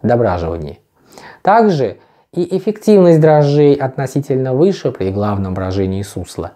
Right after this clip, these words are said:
приготовленного при низких температурах. Влияние состава сусла на размножение дрожжей значительно. В сусле, приготовленном при низких температурах, они осаждаются при брожении позже.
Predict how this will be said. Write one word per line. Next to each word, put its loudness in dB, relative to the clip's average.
приготовленного 0
при 2
низких -6
температурах. -10
Влияние 6
состава 2
сусла 0
на 2
размножение 4
дрожжей 4
значительно. -4
В -18
сусле, 2
приготовленном 2
при 0
низких -2
температурах, -2
они 2
осаждаются 0
при -2
брожении 0
позже. -4